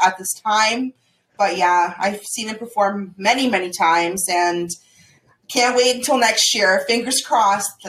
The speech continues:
uh, when the pandemic is lifted and life returns back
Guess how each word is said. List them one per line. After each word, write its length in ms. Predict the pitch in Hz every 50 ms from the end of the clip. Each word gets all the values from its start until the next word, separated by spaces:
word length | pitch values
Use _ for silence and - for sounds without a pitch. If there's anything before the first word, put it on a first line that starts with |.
| - -
uh, 200 | 196 180 180 185
when 140 | 196 196 220
the 60 | 233
pandemic 480 | 226 240 208 202 202 196 196 196 196 196
is 160 | 190 - -
lifted 520 | 202 208 233 - - 254 254 262 262 254 240
and 400 | 214 196 185 180 180 185 175 - - _ _ _ _ _ _ _ _ _
life 360 | 196 196 208 214 233 220 -
returns 440 | 240 214 - - 226 202 202 220 -
back 220 | - 208 208 202